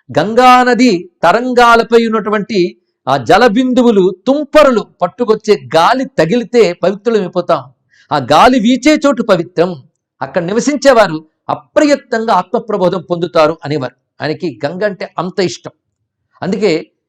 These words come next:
ఎవరైనా ఎక్కువసేపు లౌకిక ప్రసంగాలు చేసినా, లౌకికులతో కలిసి తిరుగుతున్నా,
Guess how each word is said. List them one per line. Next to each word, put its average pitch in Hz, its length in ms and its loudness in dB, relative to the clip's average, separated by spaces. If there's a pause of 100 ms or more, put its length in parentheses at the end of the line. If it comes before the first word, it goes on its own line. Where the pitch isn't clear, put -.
(160)
ఎవరైనా 233 340 4
ఎక్కువసేపు 202 1000 -2 (260)
లౌకిక 226 560 2
ప్రసంగాలు 214 560 -2
చేసినా, 175 380 -6 (340)
లౌకికులతో 226 680 0
కలిసి 208 220 -4
తిరుగుతున్నా, 190 680 -4